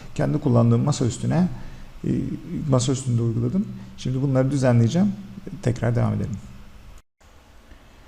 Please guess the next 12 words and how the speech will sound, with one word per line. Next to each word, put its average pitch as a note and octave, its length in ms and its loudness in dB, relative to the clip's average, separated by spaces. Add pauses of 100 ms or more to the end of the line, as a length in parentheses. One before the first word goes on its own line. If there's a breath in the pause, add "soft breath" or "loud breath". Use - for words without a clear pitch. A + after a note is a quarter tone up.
(420 loud breath)
Temamızın B2 600 0
yüklemesini B2 680 0
yaptıktan B2+ 520 -4
sonra B2+ 280 -4
biliyorsunuz B2 520 -2
temanın, B2 540 -2
e, - 260 -8
ikonları A#2 640 0 (460)
benim B2+ 240 0
dosyalarımın B2+ 520 -2
arkasında C3 560 -4
kalmıştı. B2 640 -6